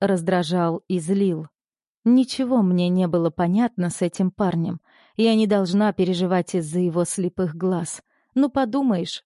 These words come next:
не любит человек закат. Каких только придурков в мире не бывает. Но Костина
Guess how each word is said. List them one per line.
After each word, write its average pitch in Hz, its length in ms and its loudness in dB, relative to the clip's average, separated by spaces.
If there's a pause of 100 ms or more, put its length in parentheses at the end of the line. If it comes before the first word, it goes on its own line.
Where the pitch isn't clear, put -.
не 226 260 6
любит 240 360 -2
человек 180 520 0
закат. 175 480 -4 (400)
Каких 262 320 -2
только 254 300 0
придурков 226 600 0
в 175 60 -4
мире 180 260 2
не 170 120 0
бывает. 170 520 -2 (440)
Но 190 200 0
Костина 175 720 0